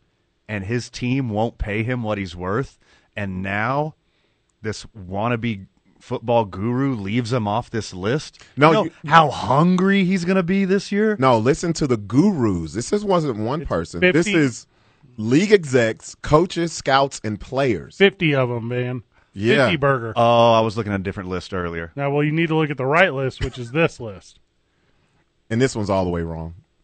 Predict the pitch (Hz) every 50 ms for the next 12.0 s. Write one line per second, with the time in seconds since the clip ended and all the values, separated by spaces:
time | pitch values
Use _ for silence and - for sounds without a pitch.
0 | _ - 160 185 220 226 233 226 202 170 147 143 139 127 123 117 107 101 107 113
1 | 113 127 131 151 160 _ _ _ _ _ _ _ _ _ _ _ _ _ _ _
2 | _ _ - 240 269 320 349 370 392 403 403 403 403 415 415 415 403 392 269 196
3 | 143 _ _ _ _ _ _ _ _ _ _ _ - - - - - _ _ _
4 | _ _ _ _ - - 175 165 165 170 190 143 - _ _ _ _ _ _ _
5 | _ _ _ _ _ _ _ _ _ _ _ _ _ _ _ _ _ _ _ _
6 | _ _ _ _ _ _ _ _ _ _ _ _ _ - - 185 196 196 185 180
7 | 170 156 135 117 120 165 165 185 190 - 156 143 151 160 180 175 - 233 226 226
8 | 247 - _ _ _ _ - - - - - - - - _ _ _ _ _ _
9 | _ _ _ _ _ _ _ _ _ - - 117 110 104 107 - - 95 - -
10 | 123 110 98 98 90 87 92 101 92 - - 78 - 180 190 180 170 151 156 170
11 | 185 170 - 170 147 139 139 135 120 - - 127 139 139 135 - - 127 120